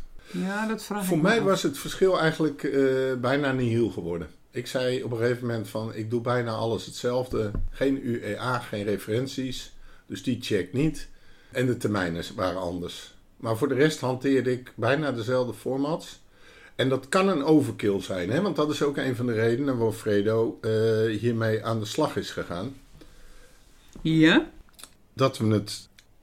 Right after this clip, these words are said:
Speaker 2: dat ook weer aan het doorslaan is naar, dan ook zelf heb gedaan, naar dat Europees aanbesteden. En wat
Speaker 1: Ja.
Speaker 2: hij met zijn methode wil bereiken, is dat daar iets tussen komt te zitten.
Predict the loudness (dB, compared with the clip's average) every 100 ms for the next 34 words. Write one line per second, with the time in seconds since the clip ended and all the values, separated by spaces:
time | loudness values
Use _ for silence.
0 | -14 -4 -4 2 2 6 6 6 4 6
1 | 6 6 6 2 2 4 2 2 2 2
2 | 2 2 -2 _ _ -8 -4 -2 -4 -2
3 | -2 -2 -4 -8 -8 -8 -10 -14 -20 -20
4 | -16 -4 -2 0 0 0 -2 -2 -4 -4
5 | -4 -4 -4 -6 -8 -12 -20 -20 -20 -20
6 | -20 -20 -20 -20 -20 -20 -6 0 4 4
7 | 4 2 0 0 0 0 2 2 4 2
8 | 2 0 -2 0 2 2 4 2 2 2
9 | 2 2 0 0 2 4 2 2 -2 -2
10 | -8 -2 4 4 4 -2 -2 -4 -8 -8
11 | -8 -10